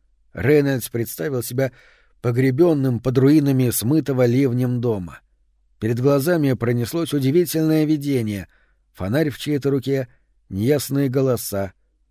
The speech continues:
Призраки будущего явились за разгадкой его загадочной истории. Он открыл рот, чтобы спросить, который год на дворе. Три дня прошли в безрезультатных поисках.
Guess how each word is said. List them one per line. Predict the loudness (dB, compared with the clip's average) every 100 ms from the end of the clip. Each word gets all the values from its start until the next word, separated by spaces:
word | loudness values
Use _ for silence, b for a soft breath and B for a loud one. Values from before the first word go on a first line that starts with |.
| _
Призраки | -8 -6 -4 -2 -2
будущего | 0 0 0 -4 -2 0
явились | 0 2 2 2 0
за | 0
разгадкой | 0 0 0 -2 0 0
его | 0
загадочной | 0 0 0 -2 -2 -4 -4
истории. | -6 -6 -8 -10 -16 _ _ _ _ _ _ _ -8
Он | -4 -2
открыл | -4 -2 -2 2
рот, | 2 0 -4 b b b
чтобы | _ -12 -6 -6
спросить, | -4 -4 -4 -2 -6 -6
который | -6 0 0
год | 2 2 2
на | 0 -4
дворе. | -4 -6 -8 -16 _ _ _ _ _ _ _ _ _ _ _ _ _ _
Три | -2 0
дня | 2 2 2
прошли | 2 -2 -2 0 0
в | 2
безрезультатных | 0 2 0 0 -2 -2 -4 -4 -8
поисках. | -8 -12 -10 -14 -20 -20 -20